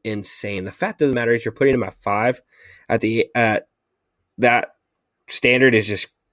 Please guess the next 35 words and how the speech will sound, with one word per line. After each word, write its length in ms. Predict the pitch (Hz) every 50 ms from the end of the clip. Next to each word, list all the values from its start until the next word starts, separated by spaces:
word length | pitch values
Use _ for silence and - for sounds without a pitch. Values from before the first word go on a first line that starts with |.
| _ _ - -
to 120 | - 117
me, 280 | 117 123 120 120 123 120
that 240 | 110 107 104 92 101
doesn't 260 | 117 113 110 107 95
really 180 | 110 113 113
make 180 | 107 104 104 -
sense. 340 | - - 113 120 127 - -
I 120 | - 120
think 220 | 120 - 135 131 127
he 260 | - 117 104 107 120
is 300 | 120 123 123 123 - - _ _ - - - - - _ _ _ _ _ _ _ _ -
a 60 | 117
top 260 | 113 - 127 120 117
ten 180 | - 131 123 120
third 220 | 120 120 117 113
baseman 320 | 110 110 110 - - 120 113
in 60 | 104
the 60 | 101
league, 260 | 101 107 107 107 113 -
but 140 | 110 101
for 120 | - - 113
him 100 | 113 117
to 60 | 110
be 100 | 110 107
at 140 | 101 101 -
five 360 | - 104 101 104 107 104 110
is 280 | 113 104 98 95 95 -
crazy 420 | _ - - 117 110 113 117 120
because 260 | 113 110 - 113 107
I, 240 | 104 101 - - 80
I 60 | 120 120
mean, 220 | 117 107 107 107 _ _ - - _ _ _ _ _ _ _ _ _ _ -
to 80 | - 165
say 260 | 160 - 190 190 196
that 400 | 180 180 165 156 143 - - _